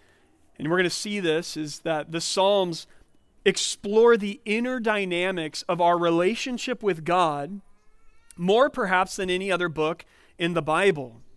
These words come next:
Tremper Longman, the distinguished Old Testament scholar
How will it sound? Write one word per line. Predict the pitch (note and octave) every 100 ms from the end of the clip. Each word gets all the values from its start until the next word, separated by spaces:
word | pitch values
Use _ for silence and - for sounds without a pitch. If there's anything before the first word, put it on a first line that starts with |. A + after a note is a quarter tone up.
| - _ _ _ - - - _ _
Tremper | - G#3 G#3 G3
Longman, | F3 F3 G3+ F3+ E3
the | F3
distinguished | D#3+ - F#3+ F#3+ F3+ -
Old | - F#3 F#3
Testament | F#3 F#3+ F#3 G3 F3 D#3+
scholar | - - F3 E3+ D#3 D3+ A#3